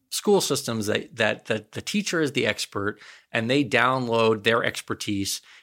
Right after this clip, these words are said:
into the student's head, like, as, like, as one makes a deposit into a bank. You know, his argument is that rather, you know, the teacher, the educator, first of all, has something to learn as well as something to teach.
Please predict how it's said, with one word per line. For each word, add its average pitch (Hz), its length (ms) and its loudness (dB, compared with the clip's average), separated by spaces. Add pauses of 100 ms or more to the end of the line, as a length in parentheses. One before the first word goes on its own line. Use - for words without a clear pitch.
(120)
into 139 220 2
the 110 80 -4
student's 104 400 -6
head, 95 420 -4 (120)
like, - 340 -2
as, 107 260 -2
like, 107 220 -4
as 110 180 -2
one 110 280 0
makes 110 200 -4
a 104 60 -6
deposit 104 540 0
into 107 280 -2
a 110 60 -2
bank. - 460 -6 (760)
You 131 120 -4
know, 110 120 2
his 147 240 2
argument 123 680 0 (120)
is 110 600 0
that 107 420 0 (540)
rather, 135 580 4
you 110 100 -6
know, 101 140 -2
the 101 100 -4
teacher, 123 460 0
the 113 140 -2
educator, 110 720 2
first - 260 2
of 110 80 0
all, 110 80 4
has 113 240 0
something 113 300 -2
to 104 60 0
learn 104 340 0
as 101 120 -6
well 113 200 2
as 110 100 -4
something 110 300 -10
to 110 80 -10
teach. 123 400 -8